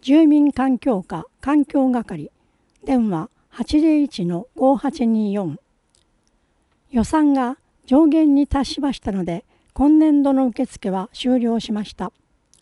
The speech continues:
なお、今年度の申請に間に合わなかったものにつきましては、来年度に受付いたしますので、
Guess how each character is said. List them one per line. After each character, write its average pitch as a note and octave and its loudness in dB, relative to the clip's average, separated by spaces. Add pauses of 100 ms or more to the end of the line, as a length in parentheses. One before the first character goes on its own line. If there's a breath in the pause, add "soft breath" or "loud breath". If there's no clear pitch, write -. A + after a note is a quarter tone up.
(400)
な B3+ 0
お、 G#3 -8 (220)
今 D4+ 4
年 D#4 4
度 C#4+ 2
の A3+ -2
申 D4 2
請 A3+ -4
に G#3+ -6 (300)
間 A3+ -2
に D4+ 4
合 D4 0
わ D4 0
な D4 -2
か D4+ -6
っ - -6
た - -6
も B3 -2
の C#4 0
に B3 0
つ - -20
き B3 -6
ま A3 -4
し - -16
て G#3 -12
は、 E3 -8 (460)
来 C#4 0
年 C#4+ 2
度 B3 0
に A#3+ 0
受 B3 -4
付 - -8
い B3 -6
た C4 -6
し B3+ -6
ま A#3 -4
す - -10
の F3 -4
で、 E3+ -8